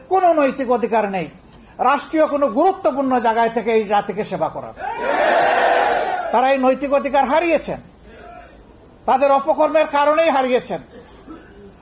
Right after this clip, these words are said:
বরঞ্চ তাদের অক-, অপকর্মকে চিহ্নিত করে, তাদের বিরুদ্ধে অভিযোগ দায়ের করে তাদেরকে আইনের আওতায় আনতে হবে। যদি একরকমটি করা হয়,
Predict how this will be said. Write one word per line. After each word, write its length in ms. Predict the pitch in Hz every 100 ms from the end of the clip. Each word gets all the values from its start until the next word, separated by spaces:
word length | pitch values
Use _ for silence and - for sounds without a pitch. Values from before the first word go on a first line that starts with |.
| - 147
বরঞ্চ 340 | 254 311 311
তাদের 340 | 285 277 285
অক-, 320 | 262 254 269 262
অপকর্মকে 640 | 240 262 254 254 262 262
চিহ্নিত 440 | - 330 320 302 247
করে, 260 | 196 139 - - - - - - -
তাদের 300 | 220 240 262
বিরুদ্ধে 460 | 214 233 254 208 247
অভিযোগ 440 | 226 233 233 240
দায়ের 300 | 180 214 247
করে 220 | 247 240 226
তাদেরকে 360 | 233 226 233
আইনের 340 | 214 220 233 233
আওতায় 280 | 202 202
আনতে 200 | 175 160
হবে। 200 | 151 127 110 - - - - - - - - - - - - - -
যদি 240 | 220 247
একরকমটি 580 | 269 262 269 311 311 302
করা 220 | 320 311
হয়, 240 | 294 254